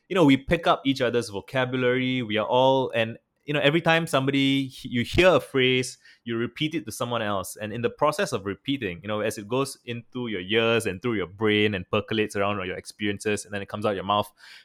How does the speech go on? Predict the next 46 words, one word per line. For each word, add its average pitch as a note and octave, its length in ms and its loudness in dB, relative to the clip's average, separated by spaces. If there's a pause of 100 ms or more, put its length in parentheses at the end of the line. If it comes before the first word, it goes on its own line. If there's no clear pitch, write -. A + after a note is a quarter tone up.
(100)
and G2+ 180 -6
then, A#2 400 2
uh, F#2+ 300 4
you C3 80 0
know, C3 60 0
it, D#3 200 0
it D#3 160 -2
gets D#3 320 2
changed E3+ 720 -4
in B2 180 -4
the G#2 100 -2
journey A2+ 600 -6 (320)
through B2+ 160 2
your G#2+ 140 2
head A2 320 0 (220)
and G#2 200 -8
through B2 140 2
your G2+ 80 2
experiences, G#2+ 720 -6 (440)
and A2+ 280 -4
then C#3 500 2
it, A2+ 320 -2 (400)
it C3+ 140 -4
might B2+ 140 -4
move D3 240 -2
somebody C3 320 -4
else, A#2 260 -2
and G#2+ 140 -12
then C3+ 160 -2
it's B2 240 -4
just, D3+ 280 -2
and C3+ 140 0
it's C3 180 -4
like B2 220 0
this A#2+ 240 -2
massive A#2 640 -2
multiplayer G#2 840 -2 (380)
thing. G#2+ 340 -2
And G#2+ 120 -8
he E3 80 0
describes C3 400 0
it, A#2+ 80 -2
I G#2 80 -2
think, A2+ 220 -6
as G2+ 120 -6
the, F#2+ 240 -2